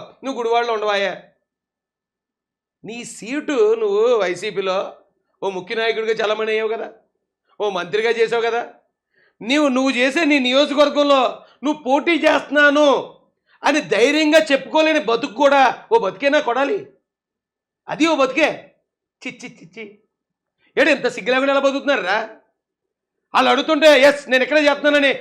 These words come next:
ఊరా ధైర్యంగా ఓ మాట చెప్పలేకపోతున్నారా? ఎదుటోని తిట్టినాకేనారా నీ నోరు లేస్తుంది? నీకంటూ సిగ్గు శరం లేదు, నీకంటూ ఆ సెల్ఫ్ రెస్పెక్ట్ అనేది ఏదో ఉంటుంది ఒకటి. అన్నయ్య అది లేదా నీకు?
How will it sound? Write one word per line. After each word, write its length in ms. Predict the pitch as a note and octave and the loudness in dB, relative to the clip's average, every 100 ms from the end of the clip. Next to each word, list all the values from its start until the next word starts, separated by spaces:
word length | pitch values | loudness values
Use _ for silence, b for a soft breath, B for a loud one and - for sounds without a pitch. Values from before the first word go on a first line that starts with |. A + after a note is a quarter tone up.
| B - | B 2
ఊరా 120 | D#4+ | 4
ధైర్యంగా 420 | G#3+ A#3+ C#4 D#4+ | 4 4 2 2
ఓ 20 | |
మాట 220 | D#4 B3+ D4 | 2 2 2
చెప్పలేకపోతున్నారా? 800 | D4+ D#4 D#4+ D#4 D4 B3+ B3+ A#4 - _ _ _ _ _ _ _ _ _ _ _ | 2 4 2 2 2 2 2 -2 -8 _ _ _ _ _ _ _ _ _ _ _
ఎదుటోని 380 | E3+ G3+ D4+ D#4 | -12 -2 0 2
తిట్టినాకేనారా 560 | C#4+ D4 D#4 D#4+ D#4+ E4 | 2 2 2 4 4 4
నీ 120 | C#4+ | 2
నోరు 220 | C4 D4 | 2 4
లేస్తుంది? 640 | D4+ D4+ D#4 G3+ C3+ - _ _ b b | 2 0 -2 -2 -6 -16 _ _ b b
నీకంటూ 400 | G#3+ D4 D#4 D#4+ | -2 2 4 2
సిగ్గు 260 | D#4 C#4 D#4+ | -2 -2 2
శరం 260 | D#4 D#4 | 4 6
లేదు, 220 | D4+ B3+ F#3+ - _ _ b - | 6 4 0 -8 _ _ b -4
నీకంటూ 420 | C4+ D#4+ D#4 E4 D#4 D4 - b b _ _ _ _ - | 0 4 4 6 6 6 4 b b _ _ _ _ -2
ఆ 220 | G#3 A#3+ | 0 0
సెల్ఫ్ 300 | G#3 F#3+ G3+ | 0 -4 -2
రెస్పెక్ట్ 320 | C#4 C#4 C#4+ | -2 -2 -2
అనేది 180 | C#4+ C#4+ | -2 -2
ఏదో 140 | C4 C4 | -2 -2
ఉంటుంది 220 | C4+ B3+ | -4 -4
ఒకటి. 440 | G#3+ F#3 F#3+ - _ _ _ _ _ D#3 | -6 -8 -14 -20 _ _ _ _ _ -8
అన్నయ్య 280 | G#3+ G#3+ - - _ _ _ _ _ _ _ | -4 -4 -4 -14 _ _ _ _ _ _ _
అది 160 | G3 F#3+ | -10 -8
లేదా 260 | E3+ G3+ | -8 -6
నీకు? 300 | C4 C4+ - | -4 -6 -6